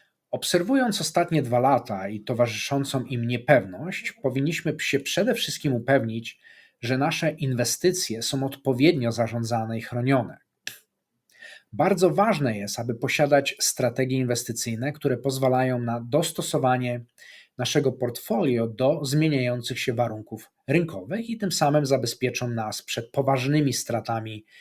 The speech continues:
w razie dużych spadków giełdowych. I podstawą jest tutaj odpowiednie zarządzanie ryzykiem i jest, y, to przede wszystkim bardzo istotne dla osób, które zbliżają się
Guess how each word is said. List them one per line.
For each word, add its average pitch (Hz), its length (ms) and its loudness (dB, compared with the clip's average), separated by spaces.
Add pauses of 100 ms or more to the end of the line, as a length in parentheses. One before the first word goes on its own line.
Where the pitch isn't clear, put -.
(300)
w 160 80 2
razie 139 260 4
dużych 113 440 -4 (180)
spadków 139 520 -2
giełdowych. 98 600 -8 (800)
I 123 40 -10
podstawą 220 460 2
jest - 200 0
tutaj 165 220 4
odpowiednie 143 500 4
zarządzanie 127 560 0
ryzykiem 113 760 -4
i 113 160 -10
jest, - 640 -4
y, 120 120 -2
to 127 140 -4
przede 196 460 0
wszystkim 123 500 -4
bardzo 120 280 0
istotne 117 480 -4
dla 107 220 -6
osób, 165 440 0
które 120 280 0
zbliżają 117 640 0
się 127 340 -6